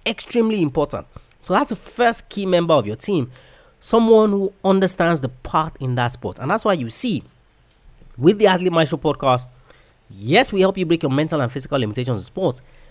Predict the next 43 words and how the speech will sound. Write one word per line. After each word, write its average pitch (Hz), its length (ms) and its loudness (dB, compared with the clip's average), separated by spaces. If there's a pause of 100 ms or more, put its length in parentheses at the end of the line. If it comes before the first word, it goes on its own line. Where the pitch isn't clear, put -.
(220)
but 139 60 -4
we 147 120 0
also 175 240 2
help 160 180 2
you 156 60 0
understand 143 480 -6 (160)
the 135 140 -8 (180)
business 143 640 -6
side 131 360 -6
of 104 100 -8
sports. 101 320 -8
That - 300 -2
business 180 360 4
side 160 360 -2 (500)
includes 175 500 0
your 143 120 4
plan, 127 360 -4 (400)
includes 180 600 2
your 147 120 6
strategy, 131 720 -2 (240)
because 190 300 2
it's 147 100 -4
important. 139 420 -4
You 147 60 -4
can 139 160 -2
be 226 140 2
as 131 180 0
good 120 540 0 (400)
as 135 260 -2
anybody 196 580 2
they've 135 220 0 (100)
ever 190 220 4
seen 185 220 0
in 127 100 0
that 147 220 2
sport. 175 360 2 (480)
If - 100 -20
you 95 140 -16
don't 202 200 4
have 196 180 2
the 175 80 4
right 165 180 6
strategy, 151 640 0